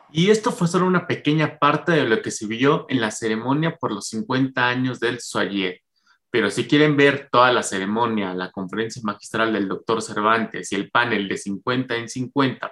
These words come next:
pasado, presente y futuro del suayed, pueden hacerlo en el canal de YouTube de unam Global. Dejaremos la liga aquí en la descripción y recuerden seguirnos en las redes sociales de la cuayed unam y también en las redes sociales de suayed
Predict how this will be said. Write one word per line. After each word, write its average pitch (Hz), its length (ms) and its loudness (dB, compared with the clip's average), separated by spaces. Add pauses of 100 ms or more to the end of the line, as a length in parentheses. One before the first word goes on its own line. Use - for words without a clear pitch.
pasado, 110 500 -2
presente 110 580 -6 (300)
y - 100 -6
futuro 123 500 -2
del 131 160 -2
suayed, 143 460 0 (500)
pueden 196 280 4
hacerlo 143 300 0
en 143 80 0
el 127 140 -2
canal 120 260 0
de 127 100 2
YouTube 143 360 0
de 123 180 0
unam 110 400 0
Global. 101 400 0 (140)
Dejaremos 135 500 2
la 131 80 -2
liga 131 240 0
aquí 131 240 0
en 131 60 2
la 123 100 0
descripción 117 640 -2 (240)
y 180 140 8
recuerden 147 500 4
seguirnos 127 540 -2
en 135 120 4
las 123 140 2
redes 110 220 0
sociales 104 380 -4
de 101 80 -6
la 101 100 -10
cuayed 107 400 0 (100)
unam 131 320 0 (100)
y 139 160 -2
también 139 440 2
en 131 100 2
las 117 160 -4
redes 131 220 -2
sociales 127 420 -6
de 143 160 2
suayed 123 540 -2